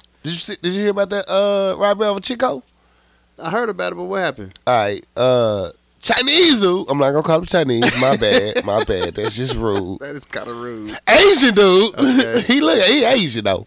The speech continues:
Speaker 2: Okay.
Speaker 1: Him and his girlfriend stole a car.
Speaker 2: Yeah.
Speaker 1: Police got behind him, hit the lights. He took off. Uh, ended up losing control of his vehicle, and it flipped over into two pedestrians.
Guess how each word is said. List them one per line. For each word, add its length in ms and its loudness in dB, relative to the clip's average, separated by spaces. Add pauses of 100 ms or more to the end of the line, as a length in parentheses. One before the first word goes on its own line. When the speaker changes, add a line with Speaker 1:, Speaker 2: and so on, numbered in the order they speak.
(100)
Speaker 2:
Okay. 280 -10
Speaker 1:
Him 120 4
and 80 0
his 140 0
girlfriend 600 0
stole 320 2
a 40 -4
car. 300 -2 (420)
Speaker 2:
Yeah. 260 -16 (100)
Speaker 1:
Police 320 2
got 220 2
behind 440 2
him, 80 -6 (220)
hit 180 -2
the 60 -2
lights. 380 0 (120)
He 140 -4
took 300 -2
off. 340 -8 (880)
Uh, 280 4
ended 180 2
up 80 0
losing 300 2
control 720 4 (120)
of 160 4
his 140 -6
vehicle, 600 -2
and 160 -2
it 60 -4
flipped 320 -2
over 260 2
into 280 -8
two 300 0
pedestrians. 800 -6